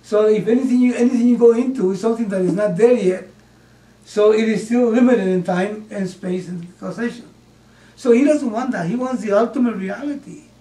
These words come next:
So moksha, and then he doesn't see moksha as, <coughs> as at the end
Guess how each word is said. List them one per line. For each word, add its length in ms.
So 200
moksha, 760
and 260
then 160
he 140
doesn't 300
see 220
moksha 580
as, 280
<coughs> 380
as 180
at 160
the 160
end 380